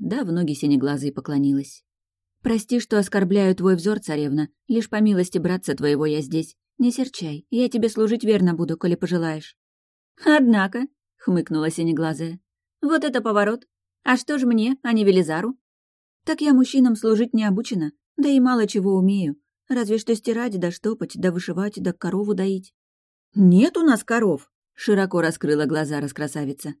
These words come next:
а я вздохнула. «Ну как в таком доме и без коров? И козочек? А что же они едят?» «А пороси? Я могу за поросями смотреть». Синеглазая покачала головой. «Кролики?» с надеждой спросила я. «Утки? Куры?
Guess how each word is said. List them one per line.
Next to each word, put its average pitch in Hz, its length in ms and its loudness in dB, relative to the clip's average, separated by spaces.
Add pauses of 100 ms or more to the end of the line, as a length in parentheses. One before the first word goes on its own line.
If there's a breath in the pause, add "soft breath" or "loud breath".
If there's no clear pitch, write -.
(120)
а 170 140 -4
я 151 160 -4
вздохнула. 143 580 -4 (560)
«Ну 202 160 -2
как 285 240 -4
в - 60 -20
таком 175 360 0
доме 190 300 2 (100)
и 202 100 -2
без 208 160 -2
коров? 185 440 -6 (280)
И 226 100 0
козочек? 190 580 2 (220)
А 254 120 0
что 269 180 -4
же 220 100 0
они 196 180 4
едят?» 160 460 -2 (640)
«А 247 100 4
пороси? 233 560 0 (220)
Я 233 180 4
могу 233 180 2
за 226 120 2
поросями 196 440 -2
смотреть». 220 520 -4 (580)
Синеглазая 185 640 2
покачала 160 480 -6
головой. 139 500 -8 (640)
«Кролики?» 185 560 0 (300)
с - 120 -16
надеждой 160 460 0
спросила 160 440 -8
я. 160 220 -8 (440)
«Утки? 254 420 0 (140)
Куры? 247 400 0